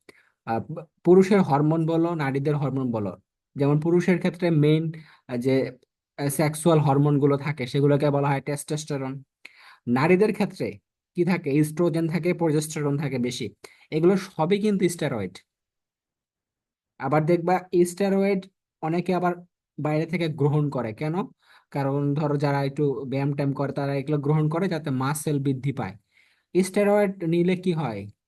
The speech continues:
টেস্টোস্টেরন বাড়ে। আর মাসেলের জন্য কি লাগে? টেস্টোস্টেরন হরমোন বেশি লাগে। So, দেখবা, যারা অনেক বডি বিল্ডার, মাসকুলার, আহ, তারপর হচ্ছে তোমার,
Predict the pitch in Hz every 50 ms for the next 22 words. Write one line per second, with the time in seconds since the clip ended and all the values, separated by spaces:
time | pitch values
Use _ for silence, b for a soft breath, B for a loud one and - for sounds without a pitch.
0 | _ _ _ _ _ _ _ _ _ _ _ _ _ _ _ _ - 180 185 190
1 | 190 - 185 180 - - 170 156 151 147 139 135 113 104 101 98 104 107 - _
2 | _ _ _ _ _ _ _ _ _ _ _ _ _ _ _ 120 127 127 131 139
3 | 147 151 156 180 175 175 175 160 147 160 165 165 175 180 160 190 180 175 165 147
4 | 123 127 110 107 110 - 156 151 - - - 151 147 151 - - 143 139 139 139
5 | 139 139 127 127 131 131 131 123 127 127 123 - 123 107 107 104 - 98 104 -
6 | _ _ _ _ _ _ _ _ _ _ - - 143 135 - 139 143 143 139 139
7 | 143 143 143 151 147 151 147 139 143 143 147 135 139 139 135 135 143 139 143 139
8 | 135 135 135 131 131 131 131 - - 139 131 127 127 120 - _ _ _ _ b
9 | b b b b _ - 107 107 107 110 131 127 123 127 123 123 120 120 120 -
10 | 147 123 127 123 120 120 120